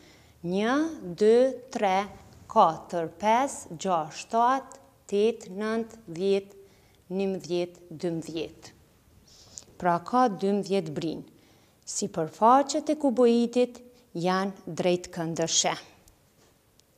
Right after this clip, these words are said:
Krahasojmë kubin dhe kuboidin.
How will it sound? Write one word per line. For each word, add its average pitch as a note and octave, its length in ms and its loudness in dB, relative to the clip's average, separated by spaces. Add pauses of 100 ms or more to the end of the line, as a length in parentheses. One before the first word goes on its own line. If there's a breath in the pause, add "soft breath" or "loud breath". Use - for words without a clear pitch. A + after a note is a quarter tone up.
(1200 soft breath)
Krahasojmë C#4+ 960 2
kubin G#3 440 2
dhe F#3 120 0
kuboidin. E3 680 -4